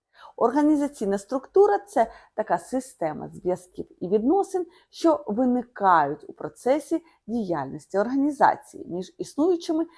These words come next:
та створюючими ланками, підрозділами, рівнями системи управління згідно з обраною стратегією розвитку загального управління. Організаційна структура визначає впорядкованість завдань,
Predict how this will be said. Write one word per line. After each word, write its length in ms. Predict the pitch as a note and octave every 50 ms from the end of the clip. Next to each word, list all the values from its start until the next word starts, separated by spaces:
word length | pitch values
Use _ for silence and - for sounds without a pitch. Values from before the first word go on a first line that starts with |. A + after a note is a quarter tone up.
| _ _ _
та 100 | - A3+
створюючими 960 | A3+ - - - E3 D#3+ E3 F3+ G#3 A3+ B3 B3+ B3+ B3+ - - C4+ B3+ C4 B3+ - _ _ _ _ -
ланками, 580 | - F3 F3 D#3+ D#3 C3+ - - - - - - - _ _ _ _ _
підрозділами, 840 | - G4 C4+ B3 C#4 C4+ C#4 C#4 B3+ - - A#3 A#3 A3+ G#3+ G#3+ G#3 G#3 - _ _ _ _ -
рівнями 600 | - C4+ C#4+ D4+ D4+ C#4+ C4 B3+ B3+ B3 A#3+ A#3+
системи 480 | - - A3 - - A3 G3+ G3 F#3 E3
управління 800 | D#3 - - E3+ D#3+ E3+ G3 C4 D4+ D4 C#4 C4+ C4+ C4+ B3 B3+ - _ _ _ _ _ _ -
згідно 340 | F#3 G3+ B3 A#3 A3 G#3+
з 240 | G3+ - - - - _
обраною 560 | - F3 F3 F#3+ G3+ G#3 A#3+ B3+ B3+ C4 C4+ C4
стратегією 720 | C4+ - - E3 D3+ _ - - - - _ - - D3+
розвитку 680 | F3+ A3 C#4+ D#4 C#4 C#4+ D#4 D4 - _ - C#4+ C#4+ - - - _ _
загального 640 | E3+ F#3+ G3 D#3+ D3+ C#3+ C#3+ D3+ D#3+ F3 E3+ F#3
управління. 580 | E3+ E3+ - G3+ G3 F#3 E3 D#3+ - - - - _ _ _ _ _ - - - -
Організаційна 800 | - D4 E4+ F#4+ F4+ F4 E4+ F4 D4+ C#4 - - B3 G#3 F3+
структура 720 | - - - - - B3+ - - - G4+ G#4+ G#4+ - - - - _ _ _ _ _ _
визначає 880 | - G#3+ G#3 C#4+ D#4 D4+ D#4 D#4+ E4 E4 - - C4+ G3 E3+ D#3 C3+ C3 - - _ - - - - _ _
впорядкованість 800 | _ - E3 E3 E3 E3 - - A3 F#3+ E3+ E3 D3+ D#3 D#3+ D#3+
завдань, 460 | F#3 G3 F#3+ F#3 A3+ D#4 F#4 F#4+ F#4